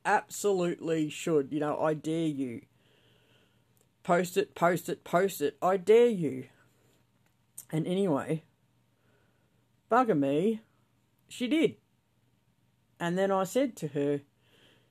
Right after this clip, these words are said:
"Is that a challenge?" And she said, "Absolutely it is." So I'm like, <laughs> "Well, why am I gonna top that?" <laughs> So off I run, find three pairs of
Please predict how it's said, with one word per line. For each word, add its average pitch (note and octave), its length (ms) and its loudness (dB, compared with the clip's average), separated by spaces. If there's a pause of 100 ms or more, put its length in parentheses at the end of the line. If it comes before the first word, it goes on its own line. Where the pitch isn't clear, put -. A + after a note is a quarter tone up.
"Is E3 220 -2
that E3 180 4
a D#3 60 0
challenge?" F#3 720 2
And E3 160 -6
she E3 180 -4
said, D#3 280 -2
"Absolutely E3+ 760 -2
it D#3 80 -2
is." D3 240 -4
So F3+ 280 -2
I'm F#3 120 -4
like, G3 140 0
<laughs> - 20 -8
"Well, A#3+ 160 2
why A#3+ 600 0
am F4+ 120 2
I D4+ 100 8
gonna C#4 200 6
top A#3+ 320 -2
that?" D#4+ 300 6 (360)
<laughs> A3+ 80 0 (640)
So F3+ 300 6
off A3+ 160 6
I F3+ 80 8
run, E3+ 400 4 (1080)
find - 840 0
three E3+ 240 0
pairs D#3 320 2
of D3 200 -4